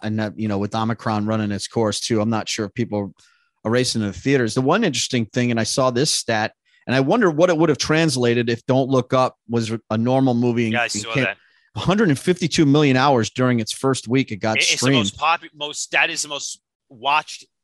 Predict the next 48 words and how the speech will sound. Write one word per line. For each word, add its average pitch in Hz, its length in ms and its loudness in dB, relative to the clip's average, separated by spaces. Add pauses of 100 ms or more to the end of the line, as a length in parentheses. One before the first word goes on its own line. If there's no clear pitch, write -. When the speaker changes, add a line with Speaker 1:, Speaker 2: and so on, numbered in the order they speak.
(120)
Speaker 2:
Netflix 139 420 -6
movie 120 280 -8
ever. 117 300 -4 (240)
Speaker 1:
Yeah. 131 240 0 (320)
Speaker 2:
I 170 140 0
don't 196 220 -6
think 196 160 -10
that 170 120 -2
would 170 100 -8
have 147 100 -12
translated 147 600 -6
at 131 120 -12
all 131 260 -8 (160)
theatrically. 113 640 -4 (100)
My 123 140 -4
gut 151 160 -4
feeling, 127 400 -6
it 160 100 -8
would 165 140 -10
have 160 80 -12
did 160 120 -10
okay. 131 640 -6
That's - 220 -6
Speaker 1:
Well, 208 120 6
Speaker 2:
it. 262 40 6
Speaker 1:
it's, - 240 -4
you 196 100 -2
know, 165 140 4
normally 190 500 2
Leonardo 175 440 4
DiCaprio 143 360 2
movies 135 300 4
and 123 140 0
Jennifer 139 320 0
Lawrence 131 280 0
movies, 120 280 0
it's 127 120 -6
not 156 140 0
like 131 220 0 (180)
they, 113 220 0 (120)
Speaker 2:
No, 139 200 0 (200)
I 135 120 0
Speaker 1:
they're 135 100 0
making 127 300 0
tons 127 240 -2
of 120 40 -2
money 110 220 -2
anyway, 98 380 -4